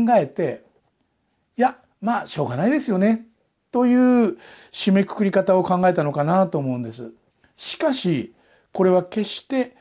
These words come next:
神様を喜ばせることにはなりませんでした。それはその後の言葉を見ればわかりますが、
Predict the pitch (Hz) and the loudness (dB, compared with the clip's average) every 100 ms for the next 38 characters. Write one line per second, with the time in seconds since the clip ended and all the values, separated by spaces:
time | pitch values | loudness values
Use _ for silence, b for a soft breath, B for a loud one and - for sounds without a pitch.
0 | b - 190 165 165 147 143 143 143 147 | b -2 0 0 -2 -2 0 0 -2 -2
1 | 151 147 135 127 127 123 117 110 - b | -2 -2 -4 -6 -6 -6 -6 -8 -10 b
2 | b - 147 147 147 143 127 104 - 104 | b -6 -4 -2 -4 -6 -8 -10 -14 -20
3 | 101 _ _ _ _ _ _ _ _ _ | -20 _ _ _ _ _ _ _ _ _
4 | _ _ - 170 165 156 165 170 165 135 | _ _ -2 2 2 2 2 0 0 -2
5 | 135 135 139 135 131 123 120 127 131 123 | -4 0 0 2 0 -2 -2 -4 -4 -4
6 | 143 151 | -4 -4